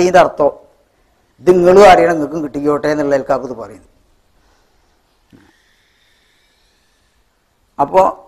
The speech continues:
ഫൈനഹു ലാ യസ്ലു ബിദാലിക മഖ്സദു ബൽ അൻതഹി ഇലാ അസ്ഫല മിന്നു. അപ്പോ അല്ലാ ഞാൻ എന്ത് ചെയ്യും? ഓൻ നേരെ താഴത്തെത്തിപ്പോവും. ഫ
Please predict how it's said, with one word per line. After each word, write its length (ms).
ഫൈനഹു 360
ലാ 160
യസ്ലു 260
ബിദാലിക 480
മഖ്സദു 340
ബൽ 240
അൻതഹി 360
ഇലാ 120
അസ്ഫല 320
മിന്നു. 240
അപ്പോ 140
അല്ലാ 200
ഞാൻ 100
എന്ത് 120
ചെയ്യും? 240
ഓൻ 80
നേരെ 240
താഴത്തെത്തിപ്പോവും. 640
ഫ 100